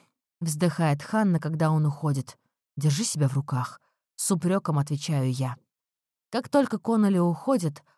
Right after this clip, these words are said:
Логан хлопает меня по плечу, чтобы указать на генерального менеджера команды, идущего к нам с Филом.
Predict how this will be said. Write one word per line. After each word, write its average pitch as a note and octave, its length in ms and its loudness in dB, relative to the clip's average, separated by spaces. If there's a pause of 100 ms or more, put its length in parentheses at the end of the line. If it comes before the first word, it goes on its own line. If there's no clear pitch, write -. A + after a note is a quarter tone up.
(120)
Логан G3+ 420 2
хлопает F3 480 -2
меня E3 240 0
по D#3 100 -4
плечу, D#3 400 -4
чтобы D#3 320 -4
указать D#3 500 -2
на D3+ 100 0
генерального D#3 680 0
менеджера D3 480 0
команды, D3 640 0 (320)
идущего E3 680 0
к D3 100 -10
нам D3 220 2
с - 120 -2
Филом. C3 440 -2